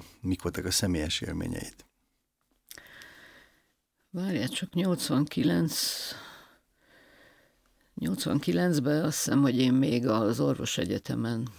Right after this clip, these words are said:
Speaker 2: dolgozom, ahol egy nagy kollégiumban vagyok, a Rezső téri kollégiumban vagyok a hétfői aligazgatónő,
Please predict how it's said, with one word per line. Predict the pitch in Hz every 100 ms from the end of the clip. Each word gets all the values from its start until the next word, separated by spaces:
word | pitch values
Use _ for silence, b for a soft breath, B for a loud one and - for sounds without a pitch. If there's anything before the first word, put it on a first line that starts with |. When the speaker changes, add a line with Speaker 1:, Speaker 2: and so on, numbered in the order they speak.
| b b _ _
Speaker 2:
dolgozom, | - 120 120 143 135 175 185 170 B B B B B B B B B B B B B B B -
ahol | - - 120 131 135 131
egy | 120 117
nagy | 131 123 -
kollégiumban | 123 127 - 117 110 107 90
vagyok, | 101 - - -
a | -
Rezső | 107 104 104
téri | - 104 90
kollégiumban | - 107 101 95 82 104 71
vagyok | 80 52 -
a |
hétfői | 101 135 110 - 95
aligazgatónő, | 104 131 139 151 139 151 - 160 165 175 185